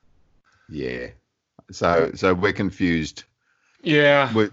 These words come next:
Speaker 2: Yeah,
Speaker 1: might just, might
Speaker 2: confused.
Speaker 1: just stick, might just stick to what we sort of do well.
Speaker 2: <laughs> What we know, I think, is a better way
Speaker 1: What,
Speaker 2: of phrasing
Speaker 1: what we
Speaker 2: it.
Speaker 1: know.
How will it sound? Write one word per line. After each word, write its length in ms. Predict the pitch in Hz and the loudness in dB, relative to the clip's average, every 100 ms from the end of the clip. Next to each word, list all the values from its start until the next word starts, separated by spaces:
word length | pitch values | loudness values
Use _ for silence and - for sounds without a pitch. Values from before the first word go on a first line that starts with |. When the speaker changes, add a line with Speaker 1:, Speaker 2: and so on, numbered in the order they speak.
| 139 135 | -8 -6
Speaker 2:
Yeah, 120 | 131 | -4
Speaker 1:
might 140 | 107 | -4
just, 180 | 104 92 | -6 -6
might 120 | 113 113 | -2 -2
Speaker 2:
confused. 100 | 127 | -4
Speaker 1:
just 100 | - | -10
stick, 240 | - 135 _ _ _ _ _ | -8 -8 _ _ _ _ _
might 220 | 113 139 143 | 0 0 0
just 160 | 123 | -10
stick 240 | - 113 - | -6 -6 -4
to 100 | 101 | -4
what 220 | 104 95 | -4 -2
we 320 | 95 90 - _ _ _ _ - | -2 -4 -8 _ _ _ _ -20
sort 340 | - - 95 | -10 -6 -4
of 140 | 90 - _ _ | -6 -12 _ _
do 220 | - 85 80 | -8 -8 -6
well. 380 | 80 76 78 _ _ _ _ | -6 -6 -10 _ _ _ _
Speaker 2:
<laughs> 40 | 185 - - - - 247 | -10 -10 -20 -20 -2 4
What 600 | 247 170 185 185 208 175 | 4 4 -10 -6 -4 -2
we 140 | 175 | -6
know, 400 | 156 151 156 147 | -4 0 2 0
I 80 | 131 | -2
think, 180 | 151 143 | -8 -14
is 80 | 135 | -10
a 60 | |
better 200 | 143 143 | -8 -6
way 140 | 143 139 | -2 0
Speaker 1:
What, 120 | 131 | 0
Speaker 2:
of 40 | |
phrasing 160 | 131 151 | 2 2
Speaker 1:
what 100 | 147 | 2
we 120 | 131 | -2
Speaker 2:
it. 60 | 117 | 2
Speaker 1:
know. 320 | 110 87 | 2 2